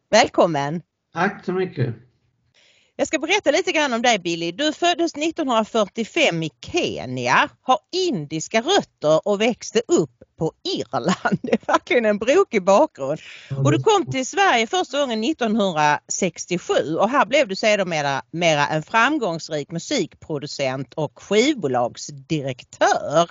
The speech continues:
Speaker 1: Och vi vill ju prata med dig om hur du känner inför den stora förändring Sverige,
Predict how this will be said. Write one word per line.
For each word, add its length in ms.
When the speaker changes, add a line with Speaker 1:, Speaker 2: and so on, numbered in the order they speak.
Speaker 1:
Och 280
vi 200
vill 260
ju 100
prata 360
med 140
dig 300
om 120
hur 400
du 420
känner 500
inför 300
den 260
stora 460
förändring 600
Sverige, 680